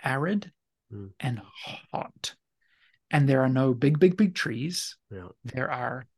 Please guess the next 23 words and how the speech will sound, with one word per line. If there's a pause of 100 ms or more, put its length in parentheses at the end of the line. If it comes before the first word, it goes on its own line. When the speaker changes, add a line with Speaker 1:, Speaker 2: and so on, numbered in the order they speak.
(500)
Speaker 1:
smaller,
scragglier
trees.
You
know,
it's
not
a
place
where
you
find
pine
<laughs>
forests. (280)
I've
lived
Speaker 2:
<laughs>
Speaker 1:
mostly,
like,
in
the
north